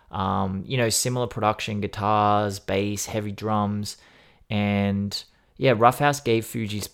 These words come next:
total creative control over their debut. And there's a lot of, there's a, there's genuinely a lot of politics. There's a lot of social commentary. There's a lot of religion on here. Um, you know, Lauren raps, "Hastily I pray thee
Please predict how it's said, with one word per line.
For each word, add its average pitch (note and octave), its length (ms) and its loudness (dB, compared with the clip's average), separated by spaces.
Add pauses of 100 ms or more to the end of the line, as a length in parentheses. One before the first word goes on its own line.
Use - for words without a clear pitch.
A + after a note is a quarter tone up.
total A#2 360 0
creative G#2 420 -2
control G2 460 -2
over F#2 160 -2
their F#2 200 -2
debut. F#2+ 640 -2
And G2 280 -2
there's A#2+ 120 -2
a D3+ 60 2
lot G3+ 240 2
of, E3+ 120 4
there's C#3 140 2
a, D3+ 120 4
there's C3 200 0
genuinely D#3 440 0
a C3 80 0
lot B2 140 6
of G#2 80 0
politics. A2+ 520 -2
There's G#2+ 120 -6
a G#2+ 40 -2
lot A#2+ 180 2
of A#2 60 0
social A2 480 -2
commentary. G#2 480 -4
There's G2 140 -4
a G#2+ 40 -4
lot G#2+ 140 0
of G#2 80 -2
religion A2 460 -2
on A2 120 -2
here. G#2+ 380 0 (520)
Um, G2 600 2 (640)
you C3+ 80 -2
know, C3 80 4
Lauren A2 300 4
raps, G2+ 300 0 (240)
"Hastily A2+ 520 0
I G2+ 80 0
pray G#2 440 -2
thee G2+ 440 0